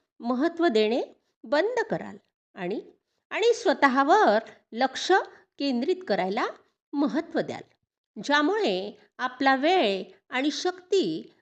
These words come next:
वाया जात आहे त्याकडे दुर्लक्ष केलेले केव्हाही चांगले. नको त्या गोष्टीत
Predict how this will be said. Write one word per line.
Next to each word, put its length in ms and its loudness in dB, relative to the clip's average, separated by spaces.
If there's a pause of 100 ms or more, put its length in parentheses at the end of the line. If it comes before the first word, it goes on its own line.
(140)
वाया 380 4
जात 280 0
आहे 240 -4 (500)
त्याकडे 420 -4 (600)
दुर्लक्ष 600 2
केलेले 760 -2 (380)
केव्हाही 600 -2
चांगले. 460 -10 (580)
नको 380 0
त्या 160 2
गोष्टीत 680 -2